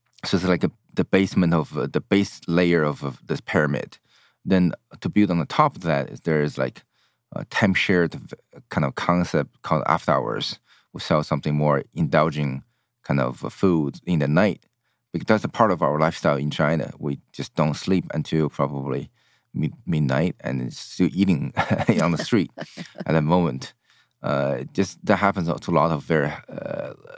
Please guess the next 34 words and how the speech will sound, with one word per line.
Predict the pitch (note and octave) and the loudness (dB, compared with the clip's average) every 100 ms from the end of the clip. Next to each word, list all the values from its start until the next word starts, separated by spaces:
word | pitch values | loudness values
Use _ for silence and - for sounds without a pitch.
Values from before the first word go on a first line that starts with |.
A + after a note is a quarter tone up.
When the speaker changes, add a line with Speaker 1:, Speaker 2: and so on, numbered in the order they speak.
| - | -2
Speaker 1:
large | E2+ E2+ | 2 2
population | - E2 D2+ - - | 0 -2 0 -2 -2
cities | C3 C#2+ - | -2 -2 -4
because | - D2+ - | -6 -6 0
people | G2 D#2+ | 0 0
just | - | -2
have | D2+ C#2 | -2 0
more | C#2 | 0
things | - E2 - | 0 -2 0
to | |
do. | - C3+ - _ - - _ _ - | 2 0 -2 _ -20 -20 _ _ -6
Um, | D#2+ D2+ C#2+ - - | -2 0 -2 -6 -2
so | G2 | 0
we | G2 | 4
kind | B2+ | 4
of | G2 | 4
want | F#2 F#2 | 4 2
to | |
bring | E2+ F2+ | 2 0
kind | D#2+ | 0
of | C#2 | -2
eating-based | F2+ G2+ F2+ C#2+ E2+ D#2+ - - _ _ _ _ _ _ | 2 4 2 2 2 2 -4 -16 _ _ _ _ _ _
oriented, | F2+ E2 E2 D#2+ D#2 - - | 0 2 2 2 -2 -2 -4
uh, | C2+ B1 G#1+ | -4 -2 -6
food-oriented | - - B2+ D2+ D#2 D2+ D#2+ - | -2 0 2 2 0 0 -4 -2
kind | D#2 | -2
of | C2+ D2+ | -2 0
life, | E2 E2 _ - | 0 0 _ -2
nightlife | F2+ G2 E2+ - - | 2 2 2 -2 -4
culture | E2+ D#2 - | -2 -2 -4
here | - A2+ A#1 | -2 0 0
as | B1+ - | -2 0
well, | C#2+ G1+ - _ _ _ _ | 0 0 -6 _ _ _ _
uh, | - | -8